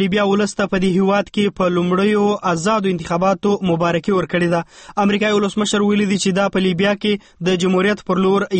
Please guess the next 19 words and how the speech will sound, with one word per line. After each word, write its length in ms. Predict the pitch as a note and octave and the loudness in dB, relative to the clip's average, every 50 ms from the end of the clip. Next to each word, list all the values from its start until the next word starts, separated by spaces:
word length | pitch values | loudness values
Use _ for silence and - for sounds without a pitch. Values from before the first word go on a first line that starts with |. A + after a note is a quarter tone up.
| E3+ F3 | 0 2
یو 180 | E3+ E3+ E3 E3 D#3 F#3+ | 2 0 0 0 -2 -2
بل 220 | G#3 G#3 F3+ E3 | -2 -2 -2 -2
ګام 220 | E3+ E3+ E3+ F3 F3 | -2 0 0 0 -2
دی. 140 | F3 E3 - _ _ _ _ _ - _ - - - - - - | -2 -4 -6 _ _ _ _ _ -20 _ -20 -20 -20 -20 -6 -2
په 120 | - G#3 G#3+ | -2 0 0
لیبیا 260 | G#3+ A3 F#3+ A3 A3 G#3+ | 0 0 0 0 -2 0
کې 200 | G#3+ A3+ G#3 E3 | -2 -2 -2 0
پرون 200 | G3+ G3+ G#3+ G#3+ | 0 0 2 2
د 100 | G3 F#3+ - | 0 0 0
شنبې 320 | - A3 G#3+ G3+ G3+ F#3 - | 0 0 0 0 0 0 0
په 80 | F#3+ | 0
ورځ 240 | F#3+ G3+ G3+ G3 - - | 0 0 0 -2 -2 -2
په 120 | G3 F3+ D3 | -4 -2 0
تیرو 180 | - G#3 G#3 G#3 F3 - | 0 0 2 0 -2 -2
شپېتو 340 | - - F#3+ F3+ - A#3 A#3 G#3+ - | -2 -2 -2 0 0 0 -2 0 0
کلونو 260 | A3 G#3 G3+ G3 F#3 | 0 0 0 0 -2
کې 160 | E3 F#3 D3+ | -2 -4 -4
په 100 | - F#3 F#3 | -2 0 0
لومړي 240 | F#3+ F#3+ F#3+ G#3+ | 2 2 0 0